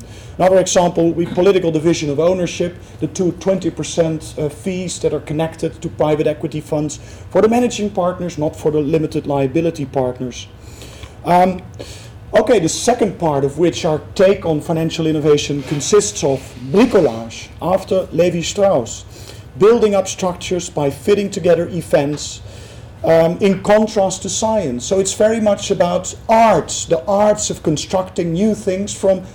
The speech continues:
the ordinary and daily given. It is not about science.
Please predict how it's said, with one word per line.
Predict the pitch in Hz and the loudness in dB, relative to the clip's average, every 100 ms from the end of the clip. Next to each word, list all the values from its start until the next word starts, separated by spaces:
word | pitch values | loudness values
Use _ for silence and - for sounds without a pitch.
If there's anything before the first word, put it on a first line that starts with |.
| - | -10
the | 190 | 2
ordinary | 226 220 190 185 170 170 | 4 4 4 0 0 0
and | 160 | 0
daily | 175 175 165 | 0 0 0
given. | 170 202 127 120 - - | 0 0 -2 -6 -12 -6
It | 165 | -2
is | 185 | 0
not | 180 202 190 - | 2 2 2 0
about | 165 165 151 | 0 0 -2
science. | - 180 190 175 123 117 - - | -2 -2 0 0 -2 -6 -10 -14